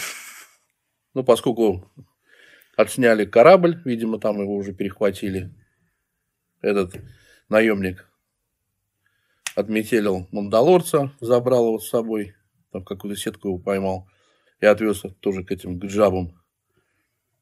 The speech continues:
Ну, единственное, что можно теперь рассказать, как только там метелился с каким-то червяком.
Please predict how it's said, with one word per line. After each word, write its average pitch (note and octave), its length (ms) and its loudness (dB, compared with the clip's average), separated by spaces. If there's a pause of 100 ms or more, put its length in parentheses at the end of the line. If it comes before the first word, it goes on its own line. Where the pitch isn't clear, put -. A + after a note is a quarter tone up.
(420)
Ну, C4+ 320 -10 (1300)
единственное, E3 340 -2
что C#3 120 -4
можно C#3+ 240 2
теперь A#2 220 -2
рассказать, B2 420 2 (240)
как G2 200 -2
только G2 240 -6
там F#2 260 -4 (1400)
метелился A2 580 0
с F2 60 -14
каким-то - 360 -10
червяком. G#2 600 -4